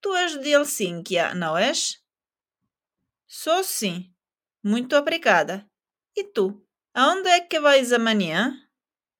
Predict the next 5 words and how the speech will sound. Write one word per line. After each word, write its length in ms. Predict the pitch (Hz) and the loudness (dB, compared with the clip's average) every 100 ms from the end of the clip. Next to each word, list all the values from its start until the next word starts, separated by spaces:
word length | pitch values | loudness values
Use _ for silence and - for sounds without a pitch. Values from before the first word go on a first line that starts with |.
| _ _ _ _ _ | _ _ _ _ _
Vou 320 | 240 226 254 | -8 2 4
a 120 | 262 269 | 4 2
Estocolmo. 920 | 285 - 330 - 202 180 185 196 208 _ _ _ _ _ _ _ | 0 -8 -10 2 4 4 0 -6 -10 _ _ _ _ _ _ _
A 140 | 170 | -4
Estocolmo? 1080 | 180 - - 185 - 214 294 370 302 185 - | -4 -6 -8 -12 0 4 4 2 -2 -2 -4